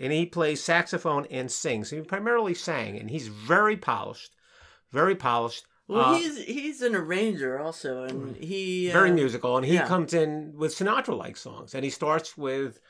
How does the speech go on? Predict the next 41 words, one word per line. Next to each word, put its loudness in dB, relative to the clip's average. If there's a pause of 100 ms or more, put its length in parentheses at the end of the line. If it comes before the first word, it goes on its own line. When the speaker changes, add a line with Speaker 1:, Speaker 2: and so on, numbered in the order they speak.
(220)
Speaker 1:
you -8
know, 0
"I 4
Thought 4
About -2
You." -14
I'm -10
not -6
gonna -4
sing -6
it. -8 (360)
I -18
don't -8
wanna -4
hurt -2
anybody, -12 (300)
but 0
it's -2
a 0
real 2
Sinatra -4
upbeat -4
arrangement, -2
ring-a-ding-ding, -4 (380)
uh, -2 (220)
although 2
he 0
does 0
a -2
lot 6
of -2
scatting, -10 (460)
uh, -2
and, -6
uh, -4
very 2
creative -6
scatting -10
too. -14
So, -2
um, 2